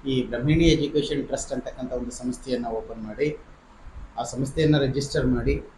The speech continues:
ಆ ಸಂಸ್ಥೆಯ ಒಂದು under ಅಲ್ಲಿ ನಾನು ಸುಮಾರು ಎಂಟು ವರ್ಷಗಳಿಂದ, ಆ, ಈ ಐದನೇ ತರಗತಿ ಹಂತದಲ್ಲಿ ಮತ್ತು ಎನ್-,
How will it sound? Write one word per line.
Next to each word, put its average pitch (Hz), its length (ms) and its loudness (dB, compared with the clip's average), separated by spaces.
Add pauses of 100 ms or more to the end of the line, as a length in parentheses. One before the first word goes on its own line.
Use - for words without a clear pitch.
(140)
ಆ 127 120 2
ಸಂಸ್ಥೆಯ 151 640 2
ಒಂದು 131 720 2
under 151 160 8
ಅಲ್ಲಿ 143 680 2 (240)
ನಾನು 127 220 0
ಸುಮಾರು 127 320 -2
ಎಂಟು 131 240 -4
ವರ್ಷಗಳಿಂದ, 127 520 -2
ಆ, 110 920 0
ಈ 107 420 -4
ಐದನೇ 151 260 0
ತರಗತಿ 139 360 -2
ಹಂತದಲ್ಲಿ 131 460 -2
ಮತ್ತು 135 200 -6
ಎನ್-, 123 260 -4